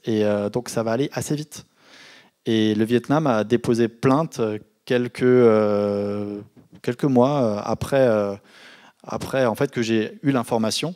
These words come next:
Parce qu'au début, en plus, ils étaient prêts à racheter l'électricité du ba-, du fameux barrage. Et ils se sont rendus compte qu'en fait, ils se faisaient avoir dans l'histoire.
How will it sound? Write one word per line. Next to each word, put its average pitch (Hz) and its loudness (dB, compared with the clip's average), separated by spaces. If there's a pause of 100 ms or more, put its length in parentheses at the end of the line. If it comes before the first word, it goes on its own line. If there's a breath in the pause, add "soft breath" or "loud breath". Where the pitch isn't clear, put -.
(140)
Parce - -20
qu'au 123 -4
début, 123 0
en 113 0
plus, - -4
ils 110 -2
étaient 107 -4
prêts - -6
à 120 -4
racheter 107 -4
l'électricité 113 -8
du 113 -12
ba-, 117 -6
du 139 -16
fameux 120 -2
barrage. 135 -6 (720 loud breath)
Et 117 -2
ils - -10
se - -8
sont 123 -2
rendus 120 -4
compte 165 -4
qu'en 107 -6
fait, 143 -6
ils - -16
se - -10
faisaient 110 -2
avoir 123 2
dans 98 -8
l'histoire. 98 -12